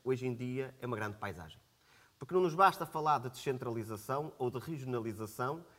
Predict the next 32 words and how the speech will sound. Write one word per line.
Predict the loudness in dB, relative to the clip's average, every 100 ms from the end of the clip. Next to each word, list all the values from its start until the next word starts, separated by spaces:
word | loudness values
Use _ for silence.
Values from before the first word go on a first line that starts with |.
| -20 _
se | -18 -2 4 4 4 -6
centralizarmos | -6 -4 -2 -2 4 4 4 -2
a |
sul | -4 -4 -4 0
em |
Lisboa | 0 0 0 0
e | 0
depois | -4
centralizarmos | -6 -4 -4 0 0 2
a | 2
norte | 4 2 2
no | -6
Porto. | 2 2 0 -14 -20 _ 0
E |
nada | 10 10 10
nos | 0
resolve | -2 2 2 2 -2 -20 -20 -6
em | 2
absolutamente, | 2 2 0 0 -2 -4 -4 -4 -2
eh, | 0 0 -2 -4
qualquer | -2 0 0
que | -2
sejam | -4
os | -4
problemas | -4 -4 -2 -2
diários | -2 0 0
das | -2 -10
pessoas | -8 -4 -4 -8 -18 -20 _
e | 4
não | 4
criamos | 4 2 2 2
aí | 0 0 -4